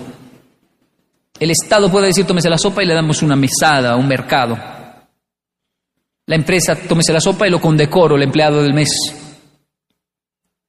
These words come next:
Pero en algún momento, la mamá puede decir, "Tómese la sopa, ¿no ve que hay gente en África que no tiene nada que comer? Muéstrele las fotos de los niños de África, mire, mire, mire, flaquitos".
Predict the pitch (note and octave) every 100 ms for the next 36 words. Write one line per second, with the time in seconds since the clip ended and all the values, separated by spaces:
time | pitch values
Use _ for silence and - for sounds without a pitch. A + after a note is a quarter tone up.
0 | _ _ _ E3 F#3+ G#3 A3+ A3 G#3+ A3
1 | G#3 F3+ D#3+ - - G3 A3+ D4 E4 C4+
2 | B3 B3+ D4 D#4+ D4 B3 D4 B3+ A3+ A3
3 | - A#3+ A3+ - G3 F#3 F3 - - -
4 | - - - - _ _ _ _ _ _
5 | _ _ _ _ _ _ - _ _ _
6 | _ _ - A#3+ A3 A#3+ G3+ F#3+ G3+ -
7 | - G3 F#3 F3 G#3 D#4 C#4+ C#4 B3+ C4+
8 | C#4 A#3 A#3 A3+ B3 A3+ A3 G#3+ - G#3
9 | G#3 F#3+ F3+ F3 F3 F3+ F3+ F3+ G3 -